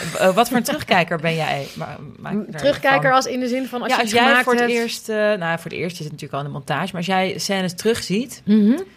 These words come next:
Speaker 1: hoe, eh, hoe kijk jij dan? Wat gaat er dan door je heen?
Speaker 2: Nou, ik verheug me altijd heel erg als we, eh, aan het draaien zijn op het montageproces. Want dan heb ik, eh, nou, dan heb ik zo'n gevoel erbij, dan wil ik het zien. En dan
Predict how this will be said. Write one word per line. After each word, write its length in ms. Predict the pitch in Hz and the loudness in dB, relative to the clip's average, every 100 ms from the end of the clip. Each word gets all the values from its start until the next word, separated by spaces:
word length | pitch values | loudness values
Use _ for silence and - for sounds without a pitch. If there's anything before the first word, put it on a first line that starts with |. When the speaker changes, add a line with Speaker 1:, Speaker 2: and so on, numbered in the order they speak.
| - - - | -20 -20 -8
Speaker 1:
hoe, 300 | 175 196 185 | -2 0 4
eh, 380 | 175 175 175 - 175 | 6 6 6 2 -4
hoe 120 | 175 | -2
kijk 200 | 202 233 | 0 0
jij 120 | 180 | 0
dan? 260 | 160 143 147 | 0 -2 -4
Wat 100 | 151 | -10
gaat 120 | 175 | -8
er 60 | 175 | -6
dan 80 | 165 | -4
door 100 | 165 | -2
je 60 | |
heen? 300 | 170 160 139 151 - - | -2 -4 -6 -14 -18 -10
Speaker 2:
Nou, 140 | - | -6
ik 60 | 208 | -4
verheug 400 | - 202 247 311 | 2 6 6 4
me 100 | 220 | 2
altijd 200 | 202 185 | 2 4
heel 500 | 170 208 302 320 247 | 6 6 6 4 4
erg 240 | 208 196 | 2 0
als 180 | 160 202 | -2 -2
we, 220 | 208 196 - - | 0 0 -2 -8
eh, 180 | 196 185 | -6 -4
aan 160 | - 196 | -2 -2
het 80 | |
draaien 320 | 196 220 240 202 | 4 6 6 4
zijn 280 | 196 185 - | 0 -2 -2
op 160 | - | -4
het 140 | 202 190 | -2 0
montageproces. 960 | 185 190 196 226 208 226 220 247 302 | 0 2 2 2 -2 -2 0 0 2
Want 160 | 202 190 | 0 0
dan 140 | 190 | 0
heb 160 | 180 180 | -2 -6
ik, 180 | 175 | -10
eh, 100 | - - - | -14 -16 -14
nou, 340 | - - 196 185 | -12 -8 -4 -4
dan 320 | 185 180 196 - | -4 -6 -8 -10
heb 100 | 190 | -10
ik 60 | - | -2
zo'n 220 | 226 220 | -2 -2
gevoel 300 | - 214 214 | -4 -6 -4
erbij, 200 | 185 175 | -2 -2
dan 80 | 185 | -2
wil 80 | 175 | -6
ik 80 | |
het 140 | 175 - | -10 -8
zien. 160 | 214 | -4
En 80 | 247 | -2
dan 140 | 196 | -4